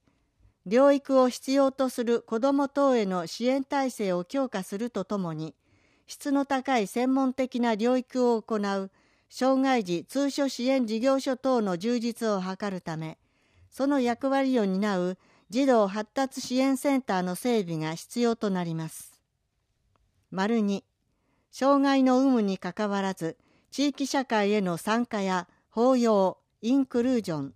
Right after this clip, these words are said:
の推進を図るため、保育所等訪問支援事業の活用や、児童発達支援センターによる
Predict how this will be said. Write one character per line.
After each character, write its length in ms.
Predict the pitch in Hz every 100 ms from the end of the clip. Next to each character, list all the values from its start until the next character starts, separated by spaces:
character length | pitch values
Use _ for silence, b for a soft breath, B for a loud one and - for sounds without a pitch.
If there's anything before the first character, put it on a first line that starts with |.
| -
の 200 | 190 -
推 280 | - 254
進 320 | 262 - 247 240
を 60 |
図 120 | 220 214 247
る 120 | 208
た 140 | 196 160
め、 200 | 160 - b b b b
保 160 | - 277
育 240 | 277 277
所 140 | 269 254
等 340 | 254 214 170
訪 220 | 170 254
問 260 | 269 269 262
支 180 | - 240
援 180 | 262
事 140 | 240 254
業 200 | 226 190
の 120 | 165
活 300 | - 165 214
用 180 | 202 190
や、 260 | 170 170 - b b b b
児 180 | 240 262
童 220 | 233 190
発 240 | 196 202
達 280 | - 254 269
支 160 | 240 240
援 180 | 262 254
セ 200 | 277 262
ン 60 |
タ 160 | 247 190
ー 40 |
に 120 | 175
よ 120 | 175 165
る 200 | 165